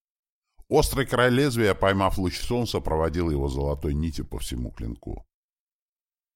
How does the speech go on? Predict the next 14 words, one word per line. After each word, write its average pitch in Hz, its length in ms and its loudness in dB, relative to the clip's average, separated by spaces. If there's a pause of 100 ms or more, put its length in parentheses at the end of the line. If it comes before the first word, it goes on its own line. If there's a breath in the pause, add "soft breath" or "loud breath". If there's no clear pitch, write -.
(160)
"Я 98 220 -4
тебя 117 340 -2
уже 117 260 2
заждался", — 92 840 -2 (160)
спокойно 62 560 -8
сказал 58 440 -8
Шадиф. - 460 -10 (520)
"Брось 127 440 4
этот 104 260 0
глупый 107 340 0
меч 135 260 0
и 113 40 2
возьми 95 340 2
свой, 76 420 -2